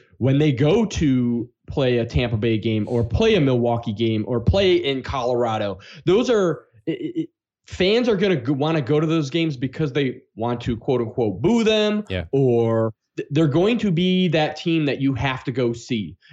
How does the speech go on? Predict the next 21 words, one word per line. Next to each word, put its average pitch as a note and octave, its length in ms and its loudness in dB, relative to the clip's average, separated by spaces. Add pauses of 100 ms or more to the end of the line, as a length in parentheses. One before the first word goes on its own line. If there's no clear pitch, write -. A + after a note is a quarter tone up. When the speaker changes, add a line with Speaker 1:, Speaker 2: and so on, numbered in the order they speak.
(100)
Speaker 1:
And C#3 180 0
that's F3 220 -2
what D3+ 180 0
baseball C3 480 -2
needs. A2 320 -2
So A#2+ 120 0
if A2 100 -6
they E3+ 140 2
have F3+ 220 -2
to E3 60 -2
be C#3+ 260 -2
that C3 280 -2
villain C3+ 460 -2 (720)
persona C#3 680 0 (100)
and D3 140 2
they D#3 100 4
wanna D3 320 0
take D#3+ 280 -2
that A#2 220 0
on, F#3+ 440 -2 (160)
Speaker 2:
Mm-hmm. F#2+ 140 -14